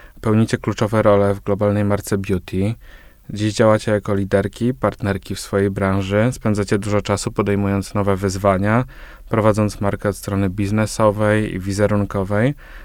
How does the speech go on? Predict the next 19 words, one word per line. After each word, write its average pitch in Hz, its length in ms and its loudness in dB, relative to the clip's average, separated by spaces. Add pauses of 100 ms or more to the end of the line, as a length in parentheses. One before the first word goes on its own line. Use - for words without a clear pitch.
(140)
ale 110 120 0
zaczynałyście 131 600 2
osobno. 92 600 -2 (500)
Jakie 139 280 -2
były 104 200 4
wasze 98 260 -2
początki, 95 880 -2
pierwsze 104 300 -2
doświadczenia 95 640 0
zawodowe? 95 680 0 (520)
Może 104 340 0
niekoniecznie 107 840 2 (220)
związane 107 540 0
z-, 113 40 -4
od 101 240 -6
razu 101 240 0
ze 104 100 -2
światem 117 360 -2
piękna. 92 580 -2